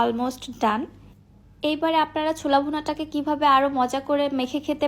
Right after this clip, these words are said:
পারবেন সেই পদ্ধতিটিও দেখিয়ে দিচ্ছি। এখানে নিয়ে নিচ্ছি পেঁয়াজ কুচি, পেঁয়াজটাকে মিহি চপ করে নিয়েছি। দিয়ে দিচ্ছি গাজর কুচি, শসা কুচি,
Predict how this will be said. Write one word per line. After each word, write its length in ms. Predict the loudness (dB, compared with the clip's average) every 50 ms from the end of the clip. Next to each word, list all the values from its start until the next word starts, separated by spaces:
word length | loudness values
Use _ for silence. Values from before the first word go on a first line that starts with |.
| 0 2
পারবেন 260 | 2 2 2 0 -2 -4 -2
সেই 140 | -2 -2 -2 0
পদ্ধতিটিও 600 | 0 0 0 0 -2 -4 -4 -6 -4 -2 -2 0 0 0 0
দেখিয়ে 300 | -2 -2 -2 -4 -4 -4 -4
দিচ্ছি। 320 | -8 -8 -10 -12 -10 -10 -10 -10 -12 -14 -20 -20 -20 -18 -8 -8 -8
এখানে 260 | -4 -4 -4 -2 -2 -2 -2
নিয়ে 140 | -4 -4 -4
নিচ্ছি 240 | -6 -6 -4 -4 -4 -4 -2 0
পেঁয়াজ 260 | 4 6 6 6 4 0 -6
কুচি, 300 | -8 -8 -8 -6 -4 -4 -4 -4 -4 -10 -4 2
পেঁয়াজটাকে 480 | 2 2 2 2 -2 -6 -4 -4 -4 -2 0
মিহি 200 | 0 0 0 0 0 2
চপ 180 | 2 2 2 2 2 2
করে 160 | 4 4 6 4 4
নিয়েছি। 360 | 2 0 -2 -6 -8 -2 -2 -2 -2 -2 -6 -16 -18 -10 -8 -4
দিয়ে 140 | -2 -2 -2 0
দিচ্ছি 280 | -2 -4 -4 -4 -4 -2 -2 0 4 6
গাজর 320 | 6 6 6 4 2 0 0 0
কুচি, 300 | -2 -2 -2 -4 -4 -6 -6 -8 -14 -20 -20 -20 -20 -20 -20 -20 -20 -16 -12 -2
শসা 340 | 2 4 4 4 4 2 0 0 -2
কুচি, 300 | -4 -6 -4 -2 -2